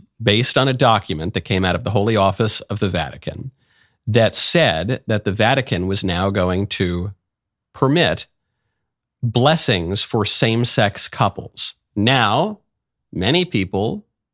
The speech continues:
pointed to the document that came out of the Holy Office and said, "No, it doesn't actually permit blessings of same-sex unions. It doesn't actually change ter-, church teaching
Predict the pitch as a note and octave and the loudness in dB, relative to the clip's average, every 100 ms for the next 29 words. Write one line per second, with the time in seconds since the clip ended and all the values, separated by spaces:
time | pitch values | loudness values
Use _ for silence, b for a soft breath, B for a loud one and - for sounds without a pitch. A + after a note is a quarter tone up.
0 | _ _ _ - A#2+ A#2+ C#3 E3+ - A#2 | _ _ _ 0 0 2 0 -2 -2 0
1 | A#2 A#2 - - G2 G2+ F#2+ G#2 G#2 - | 0 -2 -4 -4 2 2 2 0 -2 -2
2 | - E3+ B2+ F#2+ F2+ G2+ E2+ B1 B1 - | 0 2 2 0 -2 -2 -2 -6 -4 -4
3 | G#3+ - _ A2+ A2+ G#2+ b b - F#3 | -2 -6 _ 0 0 -2 b b -2 0
4 | F3 A#3 A3+ G#3+ G#3 E3 A#2 D3 F3+ - | 2 2 4 2 2 0 2 2 0 -2
5 | C#3+ A#2 G2 A2+ A2 G#2 - B B B | 0 2 0 0 2 2 -2 B B B
6 | _ _ _ _ _ - A#2 G2 G2+ D3 | _ _ _ _ _ -14 -4 0 2 2
7 | - C#3+ A#2 A2 G#2+ - G#2+ C3 D3+ B2 | 2 2 2 0 -2 0 4 6 4 2
8 | A2+ - B2+ B2 A2+ G#2+ F#2 - F#2 A#2 | -2 0 0 0 2 2 0 -4 0 2
9 | G3+ D3 F#2+ C#3 C#3 C3+ D3 E3+ - A#2+ | 2 2 0 0 2 2 2 0 0 0
10 | G#3+ - - D#3 A2 G2 - A2+ A2+ G#2 | 0 -2 0 2 2 2 2 2 2 -2
11 | - - - - B2 G#2+ - E3+ G3 A#2+ | -4 -6 -4 -2 0 0 0 0 0 0
12 | F#2+ A2 | 0 -4